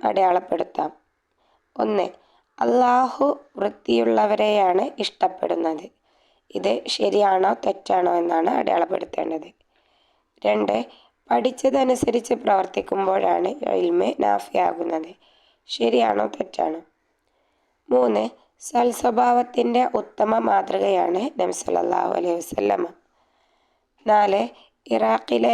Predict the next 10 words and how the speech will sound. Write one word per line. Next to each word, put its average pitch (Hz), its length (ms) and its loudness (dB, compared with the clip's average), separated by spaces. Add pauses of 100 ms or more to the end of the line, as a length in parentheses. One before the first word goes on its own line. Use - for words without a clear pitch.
(140)
ജീലാൻ 208 520 2
എന്ന 202 200 0
ഗ്രാമത്തിൽ 185 680 0 (440)
അബ്ദുൽ - 420 0
ഖാദിർ 117 380 0 (140)
എന്ന 202 240 2
ഒരു 190 200 2 (100)
കുട്ടിയുണ്ടായിരുന്നു. 165 960 -2 (840)
ഇത് - 240 -4 (460)
ശരിയാണോ 190 720 0